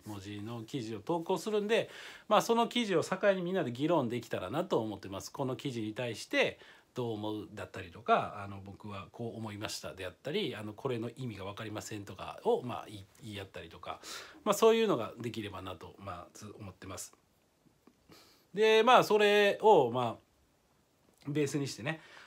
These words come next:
あの、まあ、例えば、えー、僕がある学校、そのメンバーさんの中の誰かの学校に行って、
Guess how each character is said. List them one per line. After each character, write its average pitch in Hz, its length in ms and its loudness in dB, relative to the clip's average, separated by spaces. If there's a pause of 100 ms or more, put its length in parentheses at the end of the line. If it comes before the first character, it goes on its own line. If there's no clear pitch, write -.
あ 120 180 -2
の、 107 520 -6
ま 127 280 -2
あ、 - 20 -20 (520)
例 240 100 6
え - 20 2
ば、 104 200 -4 (120)
え 95 320 -10
ー、 - 20 -14
僕 - 240 -10
が - 220 -4 (180)
あ 107 140 -6
る 104 80 -8
学 87 180 -10
校、 92 280 -14 (180)
そ - 160 -8
の 135 80 -2
メ 139 140 -2
ン 143 60 -4
バ 135 120 -2
ー - 20 -8
さ 131 140 -6
ん 147 80 -4
の 214 100 -2
中 170 240 -2
の 202 280 0
誰 117 180 -2
か 101 140 -8
の 147 220 -6 (280)
学 95 200 -8
校 104 220 -10
に 98 160 -12
行 139 120 -8
っ - 40 -20
て、 - 300 -16